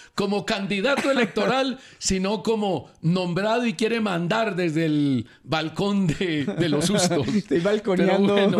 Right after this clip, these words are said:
Speaker 2: hoy.
Speaker 1: güey. Oiga, lo veo en un populismo enorme.
Speaker 2: <laughs>
Speaker 1: Bueno, Millonarios Cúcuta. Millonarios dos, Cúcuta dos.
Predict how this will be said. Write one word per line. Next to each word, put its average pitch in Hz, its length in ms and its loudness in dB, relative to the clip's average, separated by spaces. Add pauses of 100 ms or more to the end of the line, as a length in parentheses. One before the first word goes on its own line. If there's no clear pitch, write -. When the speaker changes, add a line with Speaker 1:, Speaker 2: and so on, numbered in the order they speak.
(120)
Speaker 2:
hoy. 185 160 2
Speaker 1:
güey. 170 180 -2
Oiga, 147 160 2
lo 123 120 0
veo 135 100 0
en 170 80 -2
un 185 80 -2
populismo 160 720 0
enorme. 123 580 0
Speaker 2:
<laughs> - 40 -16 (220)
Speaker 1:
Bueno, 208 240 -2 (100)
Millonarios 226 540 -2
Cúcuta. 131 540 -4
Millonarios 196 540 0
dos, 220 240 0
Cúcuta 175 420 -2
dos. - 500 -4